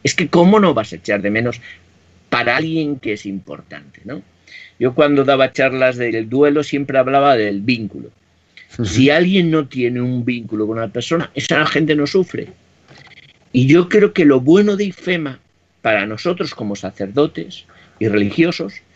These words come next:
Speaker 1: es que hemos hecho un vínculo con las personas sufrientes.
Speaker 2: Ujú.
Speaker 1: Y eso te permitía, cuando te acercabas a ellos,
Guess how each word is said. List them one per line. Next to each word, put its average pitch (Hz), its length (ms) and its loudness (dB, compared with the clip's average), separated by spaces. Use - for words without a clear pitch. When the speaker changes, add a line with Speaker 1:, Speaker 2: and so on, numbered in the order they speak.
Speaker 1:
es - 140 -6
que 180 80 0
hemos 175 240 2
hecho 165 200 0
un 143 200 0
vínculo 147 560 0
con 113 160 -2
las 107 160 -4
personas 110 420 -4
sufrientes. 90 680 -6
Speaker 2:
Ujú. 113 280 2
Speaker 1:
Y 131 140 6
eso 196 240 4
te 160 100 2
permitía, 113 840 -2
cuando 107 400 -2
te 104 140 0
acercabas 117 640 -2
a 160 100 0
ellos, 127 580 -6